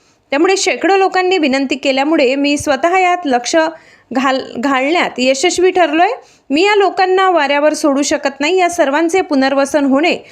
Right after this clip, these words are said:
यासाठी मी प्रयत्न करत राहील. तरी या अतिक्रमण कारवाईच्या विरोधात सर्वात, सर्वानुमते पुनर्वसन करावे व कोणीही बेघर होऊ नये, यासाठी भारतीय दलित कोबरा संघटनेच्या वतीने येत्या दहा दिवसात झोपडपट्टी महापंचायतचे आयोजन करण्यात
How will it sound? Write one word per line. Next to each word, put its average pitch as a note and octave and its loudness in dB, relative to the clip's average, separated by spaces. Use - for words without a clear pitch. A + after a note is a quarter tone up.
यासाठी D4 0
मी C#4+ 2
प्रयत्न C4 -2
करत C4 0
राहील. A#3 -2
तरी D4 2
या F4+ 2
अतिक्रमण F#4+ -2
कारवाईच्या C#4 0
विरोधात B3+ 2
सर्वात, D4+ 0
सर्वानुमते G#4 0
पुनर्वसन E4+ 0
करावे D4+ 2
व C#4 0
कोणीही E4 0
बेघर B3 2
होऊ C4+ 2
नये, D4 2
यासाठी B3 0
भारतीय D4+ 0
दलित C4+ -2
कोबरा D4 0
संघटनेच्या C4+ 0
वतीने D4 0
येत्या C4 0
दहा B3+ 0
दिवसात D4+ 0
झोपडपट्टी G4 0
महापंचायतचे D4+ 0
आयोजन C4 0
करण्यात C4 0